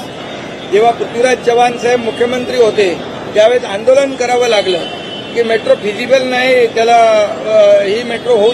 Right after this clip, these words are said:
शकत नाही, रायडरशिप कमी आहे. परंतु जेव्हा मुख्यमंत्री देवेंद्रजी, अ, फडणवीस साहेब झाले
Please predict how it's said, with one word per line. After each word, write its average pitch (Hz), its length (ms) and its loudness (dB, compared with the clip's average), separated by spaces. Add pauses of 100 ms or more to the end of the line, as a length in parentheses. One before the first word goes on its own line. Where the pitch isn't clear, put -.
शकत 247 300 -4
नाही, 185 240 0 (360)
रायडरशिप 233 480 0 (100)
कमी 233 240 -2
आहे. 175 180 0 (380)
परंतु 233 300 0
जेव्हा 247 280 2
मुख्यमंत्री 240 600 -4
देवेंद्रजी, 247 760 0 (300)
अ, 196 300 4 (100)
फडणवीस 233 380 -2
साहेब 240 180 2
झाले 202 280 2